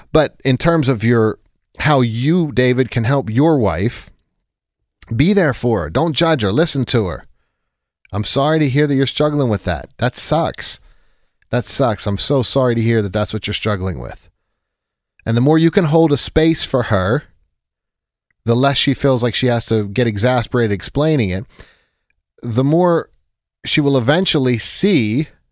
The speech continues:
that the anger isn't to do with every, everyone else. It has to do with her perspective.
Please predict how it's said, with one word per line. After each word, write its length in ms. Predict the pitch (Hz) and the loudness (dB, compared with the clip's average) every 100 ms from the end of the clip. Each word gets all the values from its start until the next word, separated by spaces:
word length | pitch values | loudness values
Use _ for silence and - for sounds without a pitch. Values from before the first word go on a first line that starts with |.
| _ _ _ | _ _ _
that 360 | 110 123 120 - | 0 2 2 0
the 220 | 110 117 113 | -4 -4 0
anger 280 | 147 135 | 0 0
isn't 360 | 123 156 143 127 | 2 0 -2 -6
to 80 | 123 | -6
do 220 | 113 143 | 0 2
with 160 | 123 117 | 2 2
every, 300 | 135 131 113 - | 2 2 0 -2
everyone 420 | 127 131 117 107 | 0 2 2 2
else. 460 | 147 180 113 - - - _ _ _ _ | 2 4 2 -2 -8 -14 _ _ _ _
It 60 | 113 | 0
has 160 | 113 | 0
to 80 | - | 0
do 120 | 120 | 0
with 140 | 113 - | 0 0
her 140 | 110 | -2
perspective. 960 | - 101 - 135 113 - 73 - - | -2 -6 0 0 0 -4 -12 -14 -20